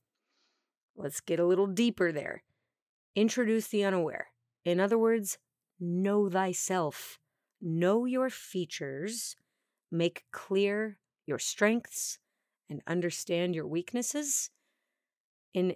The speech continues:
in any audition, every moment is an opportunity to introduce yourself. How you stand, how you dress, how you learn, how you communicate, certainly how you perform,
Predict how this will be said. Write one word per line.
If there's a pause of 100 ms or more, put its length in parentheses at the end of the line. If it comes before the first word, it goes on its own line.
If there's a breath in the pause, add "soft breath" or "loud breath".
(120)
in (180)
any (360)
audition, (680)
every
moment (300)
is
an
opportunity (220)
to
introduce
yourself. (800)
How
you
stand, (640)
how
you
dress, (580)
how
you
learn, (500)
how
you
communicate, (100)
certainly
how
you
perform,